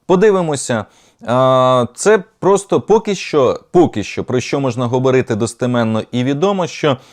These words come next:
Трамп дійсно поводить себе так, як поводить він традиційно, а, постійно епатуючи такими рішеннями спонтанними, але вони мають і стратегічно вивірений характер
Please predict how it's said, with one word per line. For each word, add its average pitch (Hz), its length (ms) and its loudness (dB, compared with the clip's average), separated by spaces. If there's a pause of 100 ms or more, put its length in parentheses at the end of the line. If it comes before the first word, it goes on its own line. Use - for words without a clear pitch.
(200)
Трамп 170 300 0
дійсно 123 500 -2
поводить 117 440 -2
себе 107 260 -2
так, 107 260 -2
як 98 160 -6
поводить 101 480 -4
він 98 180 -8 (260)
традиційно, 180 760 -2 (360)
а, 127 680 2 (100)
постійно 139 680 -2
епатуючи 127 720 -2
такими 117 420 -2
рішеннями 107 520 -4
спонтанними, 95 840 -4 (360)
але 160 380 2
вони 165 280 -2
мають 160 520 -2
і 139 100 -4
стратегічно 135 680 -4
вивірений 107 460 0
характер 92 560 -4